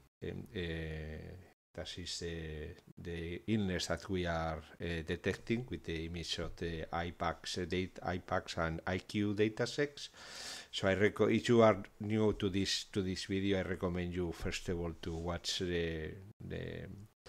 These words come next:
the videos, uh, uh,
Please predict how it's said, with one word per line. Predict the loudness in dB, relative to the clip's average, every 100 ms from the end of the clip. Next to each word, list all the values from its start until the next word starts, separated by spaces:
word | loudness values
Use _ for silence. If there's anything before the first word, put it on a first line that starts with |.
| -16 -14 -14 -14 -2
the | 2
videos, | 4 4 4 4 4
uh, | 4 4 4
uh, | 0 -4 -2 -2 -2 -2 -4 -4